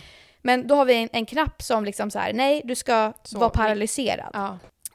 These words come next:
Speaker 1: Eh, men då kan det vara så att, eh, knappen är på, men att du själv vaknar.
Speaker 2: Mm. Så
Speaker 1: Men den här
Speaker 2: huvudet
Speaker 1: knappen
Speaker 2: vaknar.
Speaker 1: är, exakt, men kroppen sover. Men,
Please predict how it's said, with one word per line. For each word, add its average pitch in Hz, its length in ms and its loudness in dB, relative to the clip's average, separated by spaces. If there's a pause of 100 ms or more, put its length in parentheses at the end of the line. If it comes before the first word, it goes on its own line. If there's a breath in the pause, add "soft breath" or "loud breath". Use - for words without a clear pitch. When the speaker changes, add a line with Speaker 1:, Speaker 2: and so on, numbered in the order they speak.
Speaker 1:
Eh, 226 360 2
men 269 160 2
då 320 120 -2
kan 320 160 0
det 302 60 0
vara 254 140 6
så 247 140 0
att, 214 340 -2
eh, 214 240 2
knappen 277 500 -2
är 247 80 0
på, 277 360 0 (420)
men 262 420 0 (160)
att - 160 -8
du 254 80 -4
själv 220 280 0
vaknar. - 680 0
Speaker 2:
Mm. 190 300 -12
Så - 40 -8
Speaker 1:
Men 262 100 0
den 262 100 0
här 269 60 2
Speaker 2:
huvudet 247 160 0
Speaker 1:
knappen 202 280 4
Speaker 2:
vaknar. 233 140 -2
Speaker 1:
är, 190 60 -12 (100)
exakt, - 380 -4
men 254 120 -4
kroppen 233 340 -4
sover. - 520 -2 (720)
Men, 220 380 0